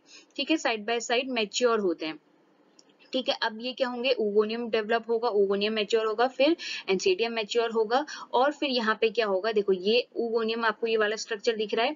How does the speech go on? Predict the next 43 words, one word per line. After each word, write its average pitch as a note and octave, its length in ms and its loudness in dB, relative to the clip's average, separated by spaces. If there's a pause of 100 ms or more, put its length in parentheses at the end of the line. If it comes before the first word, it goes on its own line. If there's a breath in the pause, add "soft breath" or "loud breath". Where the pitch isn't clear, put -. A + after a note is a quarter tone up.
(300 loud breath)
ये A#3 120 2
क्या B3+ 160 0
है, C4 140 0
अभी D4+ 120 -2
mature G#3+ 440 2
नहीं E3+ 180 2
है, D#3+ 140 -4
ठीक D4 220 -2
है, D4 60 2
premature F#3 680 2
है। D#3+ 100 -2 (260 loud breath)
उसके B3+ 260 2
बाद C#4+ 180 4
maturation B3+ 600 -2
के C#4 100 -4
time A#3 240 -2
पे A#3 120 -2
ये A#3+ 160 0
क्या A#3+ 180 2
होगा, G#3+ 180 0
ये G#3+ 120 0
क्या A3 180 0
दिखेगा G3+ 340 2
हमें, G#3+ 240 -2
oogoneum G3+ 460 0
में A3+ 100 0
यहाँ G#3 180 0
पे - 60 2
एग G3 300 -2
नजर A3+ 380 0
आ A3+ 160 2
रहा A#3 140 0
है D4 180 0 (320 loud breath)
और A3+ 120 0 (140)
oogoneum C4+ 440 0
का C#4+ 60 4
जो D4 120 4
cytoplasm C4 680 0
होता B3 260 -4
है D4 80 2
वो D#4 160 4
दो B3+ 320 2
part C4 220 -2